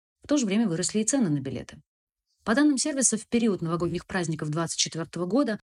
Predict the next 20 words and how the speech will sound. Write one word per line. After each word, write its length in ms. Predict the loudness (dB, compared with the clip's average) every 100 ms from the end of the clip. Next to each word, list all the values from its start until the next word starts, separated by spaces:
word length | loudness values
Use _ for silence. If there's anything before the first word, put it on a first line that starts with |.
| _
оно 220 | 0 2 4
увеличилось 540 | 2 0 2 2 2 _ -4
до 160 | -2 0
примерно 480 | 2 0 0 -4 -8 -6
тысячи 280 | -2 2 2
семисот 420 | 2 0 -2 -4
событий. 540 | -2 -2 -4 -6 -10 _ _ _ _ _ _
Самыми 400 | -2 2 4 4
популярными 560 | 0 -2 0 0 0 -2
категориями 460 | -2 -2 -2 -2 -2
развлечений 600 | -2 0 -2 0 -2 -2
в 60 |
период 320 | -2 -2 -2 -2
новогодних 460 | -4 -4 -4 -6
праздников 480 | -2 2 2 0 -2
стали 240 | -2 -2
детские 480 | 0 0 0 0 -2
и 80 | 2
семейные 400 | 0 2 -2 0
мероприятия, 760 | -2 -2 -2 -2 -2 -4 -6